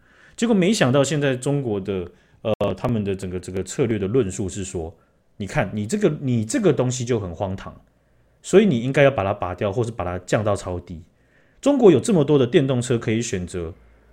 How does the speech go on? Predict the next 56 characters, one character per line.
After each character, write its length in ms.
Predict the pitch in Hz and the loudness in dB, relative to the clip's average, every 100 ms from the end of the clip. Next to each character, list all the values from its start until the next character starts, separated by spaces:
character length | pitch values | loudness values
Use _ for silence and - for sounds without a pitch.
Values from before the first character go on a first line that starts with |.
| _ _ - - _ | _ _ -20 -20 _
然 100 | 117 | 2
后 80 | 139 | 2
你 80 | 120 | 2
就 100 | 147 | 2
再 140 | 170 | 2
搭 160 | 151 131 | 4 4
配 140 | 147 | 2
刚 120 | 127 | 0
刚 100 | 135 | 0
我 60 | 113 | 0
讲 140 | 107 | -2
的 80 | 101 | -4
论 100 | 113 | -6
述， 160 | 98 95 | -4 -8
不 240 | - 220 | -6 -4
是 200 | 262 302 | -4 -2
啦， 160 | 262 233 | 0 0
你 100 | 226 | 0
要 100 | 277 | -2
去 140 | 285 | -2
看 180 | 294 285 | -2 -2
一 40 | |
看 180 | 294 277 | -2 -2
中 140 | 302 | -2
国 100 | 277 | -2
现 80 | 269 | -2
在 80 | 277 | -2
电 160 | 262 285 | -4 -2
动 120 | 277 | 0
车 100 | 277 | 0
什 160 | 269 233 | 0 -2
么 100 | 254 | 0
样 160 | 277 | -2
子 120 | 247 | -2
都 180 | 226 262 | 4 4
有 240 | 269 233 214 | 4 4 4
啦， 100 | 220 | 4
又 100 | 285 | 4
很 160 | 233 214 | 2 2
方 180 | 254 | 0
便， 140 | 262 262 | 0 2
又 80 | 247 | 2
很 100 | 240 | 2
怎 200 | 220 214 | 0 0
样 180 | 247 | 2
的， 160 | 233 214 | 4 4
为 100 | 285 | 4
什 80 | 240 | 0
么 80 | 220 | 0
台 120 | 214 | 0
湾 120 | 240 | 0
消 220 | 240 254 | 2 2
费 160 | 247 254 | 2 0
者 140 | 190 | 0
不 140 | 190 233 | 0 2
能， 280 | 226 214 | 2 0